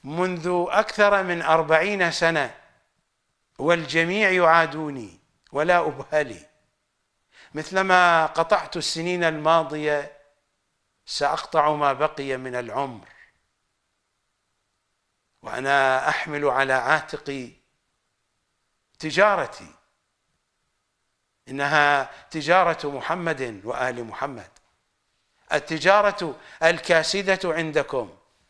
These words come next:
والرابحة عندي، لا أبالي، إنها نصيحتي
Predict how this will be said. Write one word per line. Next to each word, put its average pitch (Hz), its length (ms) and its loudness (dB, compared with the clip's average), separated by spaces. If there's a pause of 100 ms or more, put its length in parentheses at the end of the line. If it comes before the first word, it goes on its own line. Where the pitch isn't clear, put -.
(120)
والرابحة 143 640 2
عندي، 123 500 -12 (120)
لا 147 260 -4
أبالي، 123 560 -12 (1800)
إنها 151 520 4
نصيحتي 151 760 -4